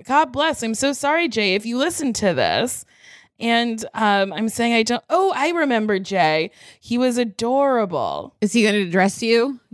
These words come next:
Speaker 2: You should have him dress you next, just to apologize. I don't
Speaker 1: Maybe.
Speaker 2: know that
Speaker 1: He
Speaker 2: you
Speaker 1: was
Speaker 2: don't
Speaker 1: on the
Speaker 2: need to
Speaker 1: set of
Speaker 2: apologize.
Speaker 1: Mare of Easttown.
Speaker 2: Oh, good.
Speaker 1: Let's see.
Speaker 2: <laughs> The
Speaker 1: He's doing well, I think.
Speaker 2: the most, the, the, the, the most fashionable show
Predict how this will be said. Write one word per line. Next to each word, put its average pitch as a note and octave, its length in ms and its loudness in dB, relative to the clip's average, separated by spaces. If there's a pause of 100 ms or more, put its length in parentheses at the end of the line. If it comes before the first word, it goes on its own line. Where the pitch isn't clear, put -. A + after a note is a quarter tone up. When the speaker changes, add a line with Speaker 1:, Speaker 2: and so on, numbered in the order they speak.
Speaker 2:
You A#3 140 2
should F#4 180 0
have C#4 220 0
him C4 140 2
dress G3 340 -2
you F#3+ 80 2
next, A#2+ 420 -6
just E3 200 -4
to F#3 80 0
apologize. - 1000 -2 (220)
I - 80 0
don't - 140 2
Speaker 1:
Maybe. G#3+ 180 0
Speaker 2:
know - 60 -6
that - 40 0
Speaker 1:
He B3 60 2
Speaker 2:
you B3 80 2
Speaker 1:
was F3+ 60 4
Speaker 2:
don't D#3+ 80 4
Speaker 1:
on D3+ 40 2
the C#3 60 2
Speaker 2:
need D3 100 2
to - 60 -10
Speaker 1:
set C4+ 160 2
of D4 60 -2
Speaker 2:
apologize. - 180 0
Speaker 1:
Mare B3 260 2
of D#4+ 60 -4
Easttown. A#3+ 840 -2 (260)
Speaker 2:
Oh, F#4 120 4
good. C#4 540 2
Speaker 1:
Let's D#4 160 0
see. B3 880 -2
Speaker 2:
<laughs> - 80 -12
The D#4+ 220 2 (320)
Speaker 1:
He's C4 240 0
doing D#4+ 480 0
well, B3+ 360 2
I B3 200 2
think. F3 560 -2
Speaker 2:
the - 120 -2
most, D4 380 0
the, D4 80 2
the, C4 400 0
the, C4+ 380 -2
the C4+ 80 -4
most C4 320 -2
fashionable D#4+ 680 0
show C4 540 2